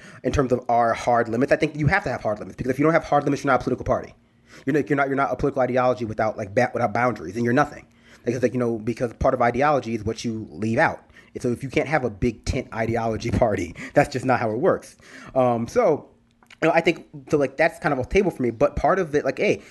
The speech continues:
people just wanna show up to D S A meetings, like, the game night, because they don't have any fucking friends. That's absolutely fine. You know, in fact, D S A should have more game nights. They should, that's what they should do. Like, "Oh, you want free drinks, free pizza?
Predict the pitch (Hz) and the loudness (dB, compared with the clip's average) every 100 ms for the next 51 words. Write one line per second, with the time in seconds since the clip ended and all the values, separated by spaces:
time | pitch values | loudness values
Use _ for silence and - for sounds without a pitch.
0 | - - 180 185 196 202 185 190 185 175 | -20 -6 -2 0 0 0 0 0 2 0
1 | 175 175 185 180 180 175 170 143 117 131 | 2 2 2 0 2 0 0 -2 -4 -4
2 | 131 143 160 160 160 143 139 151 156 151 | -2 0 2 0 0 -2 0 2 2 0
3 | 147 156 160 151 160 170 180 _ _ _ | 0 0 0 -2 0 -2 -4 _ _ _
4 | _ 90 - 131 - 139 131 143 117 101 | _ -14 -4 -2 -2 -4 -2 -2 -2 -4
5 | - 143 _ - - - 131 131 131 160 | -16 -20 _ -20 -20 -8 2 2 4 2
6 | - 127 156 175 180 175 147 180 123 117 | 0 0 2 2 2 2 2 0 -2 -2
7 | 117 110 101 123 139 156 180 175 180 190 | -2 -2 -4 -6 -4 -2 0 2 0 0
8 | 180 123 185 160 160 156 147 - - 156 | 0 2 2 2 2 0 -4 -16 -8 -2
9 | 175 143 170 - 185 185 185 190 202 | 0 0 -2 2 2 2 0 0 0